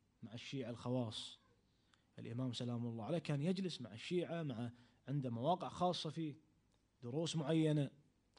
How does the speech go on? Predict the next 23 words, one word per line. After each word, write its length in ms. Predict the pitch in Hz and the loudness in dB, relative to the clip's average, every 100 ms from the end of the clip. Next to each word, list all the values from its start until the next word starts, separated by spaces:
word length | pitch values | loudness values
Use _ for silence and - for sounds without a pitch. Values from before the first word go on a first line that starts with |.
| - | -8
أراد 280 | 131 170 170 | -4 -4 -2
أن 140 | 147 | -4
يقطعها 440 | 139 143 - - | -4 -6 -8 -4
ويجعل 440 | 185 151 165 135 127 | 0 0 0 -2 -4
الإمام 500 | 120 127 151 185 233 - _ _ _ _ | -6 -6 -6 -6 -8 -14 _ _ _ _
تحت 240 | - - | -16 -12
أنظاره، 560 | 120 123 110 107 101 98 - - _ _ _ _ _ _ _ _ _ _ _ _ _ _ _ | -4 -2 0 -2 -2 -8 -14 -20 _ _ _ _ _ _ _ _ _ _ _ _ _ _ _
حتى 280 | 196 185 156 | -8 -4 0
لو 160 | 147 | 0
ما 260 | 139 131 120 - - | 0 -2 -6 -10 -10
تأمر 300 | 170 165 135 | -6 -4 -2
ولا 220 | 131 117 | -2 -4
تنهى، 340 | - 156 175 | -4 -4 -2
أنا 120 | 147 | 0
بك 240 | 139 135 - | 0 0 0
يمي، 220 | 117 101 - _ _ _ | -4 -4 -14 _ _ _
أرى 200 | 156 165 | 0 0
كل 180 | - 170 | 2 2
ما 140 | 123 | 0
تفعل. 340 | 110 107 - - _ _ _ _ _ _ _ _ _ _ _ _ _ _ _ _ _ _ _ _ _ | -2 -10 -16 -20 _ _ _ _ _ _ _ _ _ _ _ _ _ _ _ _ _ _ _ _ _
هذا 180 | 127 127 | -4 -2
الأمر 300 | 123 143 147 | 0 0 0
الرابع. 360 | 131 123 104 | 0 0 -2